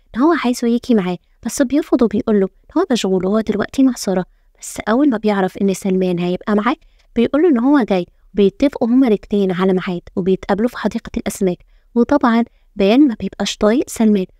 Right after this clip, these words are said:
بيبقى السبب الأساسي اللي خلاه يجي.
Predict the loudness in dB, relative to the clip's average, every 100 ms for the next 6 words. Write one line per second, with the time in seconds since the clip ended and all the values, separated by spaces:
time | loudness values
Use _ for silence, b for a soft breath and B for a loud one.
0 | _ -2 -2 -4 -4 -2 -2 -4 -4 -4
1 | -2 -4 -4 0 0 2 2 2 2 -2
2 | -6